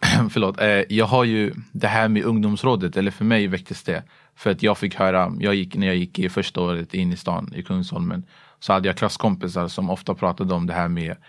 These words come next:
med vi, under samhällsrelation-, samhällskonstellationerna snackade vi om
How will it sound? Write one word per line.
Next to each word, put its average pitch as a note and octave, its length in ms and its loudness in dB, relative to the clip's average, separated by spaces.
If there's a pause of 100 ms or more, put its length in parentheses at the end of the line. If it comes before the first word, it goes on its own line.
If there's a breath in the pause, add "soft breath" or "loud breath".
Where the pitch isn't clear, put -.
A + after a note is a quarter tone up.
(380 soft breath)
med F#2 160 0
vi, G#2 180 0 (320)
under G#2 160 0
samhällsrelation-, F#2+ 680 -2
samhällskonstellationerna F2+ 920 -2
snackade F2+ 420 -2
vi F2 200 -2
om F#2 480 -4